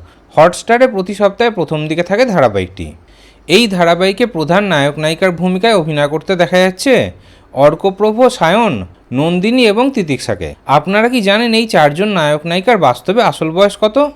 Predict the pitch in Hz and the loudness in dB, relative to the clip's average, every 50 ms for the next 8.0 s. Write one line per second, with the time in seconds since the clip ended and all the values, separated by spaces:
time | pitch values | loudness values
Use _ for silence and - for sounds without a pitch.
0 | - _ _ _ _ _ _ _ - 113 135 147 156 175 208 240 262 233 202 - | -12 _ _ _ _ _ _ _ -8 0 2 2 4 4 4 4 4 4 4 2
1 | 185 190 214 240 226 - - 156 156 151 156 151 180 208 214 269 262 - 220 226 | 0 0 0 0 0 0 -2 0 0 0 0 0 -4 -2 -2 -4 -4 -4 -2 2
2 | 262 240 175 143 131 123 - 123 107 95 95 85 82 80 76 76 - - _ _ | 4 4 6 6 4 2 0 -2 -4 -2 -4 -6 -6 -8 -12 -14 -16 -20 _ _
3 | _ _ _ _ _ 107 117 135 135 147 160 160 180 196 220 220 269 240 180 180 | _ _ _ _ _ -8 -2 2 2 2 2 2 0 -2 0 0 -2 -2 -2 -2
4 | 214 226 214 190 170 160 160 156 254 254 190 156 143 135 135 - - 196 214 233 | -2 0 0 0 0 0 0 0 0 0 0 2 2 2 0 0 -2 -4 -4 0
5 | 285 247 170 123 - - 90 80 - - - - _ _ _ - 156 170 214 117 | 2 2 2 2 0 -6 -12 -12 -14 -18 -20 -20 _ _ _ -2 -2 -2 0 0
6 | 139 160 - 165 160 151 160 160 170 196 208 233 247 185 160 185 226 240 214 165 | -2 -2 0 2 2 2 2 2 0 -2 -2 -2 -2 -2 -2 -2 -2 -2 -2 -2
7 | 131 123 127 - - 170 247 254 196 170 214 254 262 - 170 113 - - 90 80 | -2 -2 -2 0 2 2 2 2 2 4 2 2 2 0 -2 -4 -4 -6 -10 -14